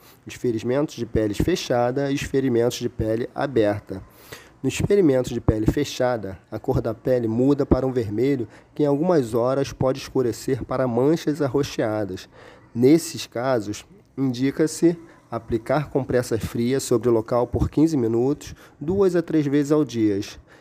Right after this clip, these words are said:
e mobilizar a região afetada também. Já em casos de lesões de pele aberta, recomenda-se mais cuidado,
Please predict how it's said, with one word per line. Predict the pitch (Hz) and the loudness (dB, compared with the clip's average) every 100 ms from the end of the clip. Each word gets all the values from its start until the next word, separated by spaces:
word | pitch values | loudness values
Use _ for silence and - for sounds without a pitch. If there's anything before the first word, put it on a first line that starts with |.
| _ | _
e | 120 | -2
mobilizar | 113 113 147 165 113 127 151 | 2 4 4 4 4 0 0
a | |
região | 147 151 147 135 | 0 0 2 0
afetada | 131 139 - 117 120 123 123 - | 0 -4 -4 -6 -4 -6 -10 -2
também. | 143 175 117 87 95 - _ _ _ _ _ _ _ _ - | 0 2 0 -2 -8 -14 _ _ _ _ _ _ _ _ -10
Já | 107 117 | 2 4
em | 139 131 | 4 0
casos | - 110 110 101 | -2 -2 -2 -2
de | 110 | -2
lesões | 110 107 110 131 135 | 0 0 0 0 -2
de | |
pele | 113 104 101 110 | -4 -4 -2 -2
aberta, | 131 107 127 117 - 95 - - - | 0 2 2 0 -6 -16 -18 -20 -10
recomenda-se | 120 - 120 117 120 123 - | -8 -2 0 2 2 0 -2
mais | 117 127 - | 0 0 2
cuidado, | 156 117 107 104 98 | 2 2 -2 -4 -6